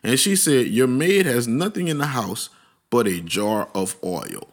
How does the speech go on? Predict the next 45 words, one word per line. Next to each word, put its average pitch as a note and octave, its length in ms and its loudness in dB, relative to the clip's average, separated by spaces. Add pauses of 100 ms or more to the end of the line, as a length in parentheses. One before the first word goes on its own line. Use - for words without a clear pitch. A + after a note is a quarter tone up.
(840)
The C#3+ 160 -2
way E4 200 -4
she - 180 0
responds B2 480 0
to - 80 -4
that F#2 160 -2
lets B2 240 -2
me C3 140 0
know A#2+ 140 0
that F#2+ 120 -4
she C3 160 -4
didn't G#2+ 180 0
really G#2+ 200 0
value G2 580 -2
that F2+ 180 -4
jar F2+ 360 -4
of E2+ 180 -10
oil. F2 320 -6
She - 180 0
didn't D3+ 260 0
understand A2 960 -2 (560)
the, G#2+ 180 -6 (540)
the, G2+ 280 -4 (160)
uh, F#2+ 240 -2
potential A#2 720 -2
of G2+ 140 -4
that F#2 200 -4
jar A2 340 -2
of - 200 -10 (100)
oil. F#2 420 -4 (680)
She - 360 2
didn't E3 220 4
understand B2 480 0
the F#2+ 60 -2
value G#2 500 -2
of F2 100 -6
what F#2+ 120 -4
that F2+ 160 -8
jar D#2+ 320 -8
of E2 200 -10
oil F2+ 280 -6
could F#2 260 -10
do G2+ 140 -4
for - 120 -12
her, - 200 -14